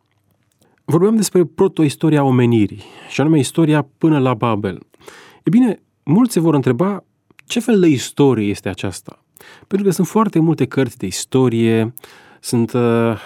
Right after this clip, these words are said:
foarte multe mituri, există tot felul de cosmogonii. De ce neapărat aceasta este cu adevărat istoria omenirii?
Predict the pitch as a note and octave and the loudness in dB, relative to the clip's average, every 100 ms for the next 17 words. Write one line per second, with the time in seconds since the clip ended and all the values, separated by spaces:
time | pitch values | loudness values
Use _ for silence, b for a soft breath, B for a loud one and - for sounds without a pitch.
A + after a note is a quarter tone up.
0 | B B - G2+ A2+ G2+ A#2+ A2 B2+ A2 | B B -8 -4 -2 -2 -2 -4 -4 0
1 | A#2+ C#3+ - B2 B2+ B2+ - - G2 A#2+ | 0 0 -2 0 0 -2 -10 -8 -6 -8
2 | - B2 A2+ G#2+ - A#2 A2+ A2 A#2+ G#2 | -6 -6 -4 -6 -4 -2 -2 -2 -4 -2
3 | G#2+ G#2 G#2+ G#2 B2+ C3 C3+ C3 b b | -2 0 2 4 4 4 2 -2 b b
4 | b b b b b _ _ - D#3 - | b b b b b _ _ -4 -2 0
5 | F3+ G3 _ _ - C3 C#3+ B2+ A#2+ A#2+ | -2 -4 _ _ -2 0 2 0 -2 -2
6 | C3 - A#2+ A2+ B2 - A2 - A2 G#2 | -2 -6 -6 -2 -2 -2 -4 -4 -4 -2
7 | G2+ G#2+ A2 A2 - A2 G#2 G#2 G#2 - | -2 -2 -4 -6 -4 -2 0 -2 -4 -6
8 | A#2 G#2+ G#2 G2+ D2+ | -2 0 0 -2 -6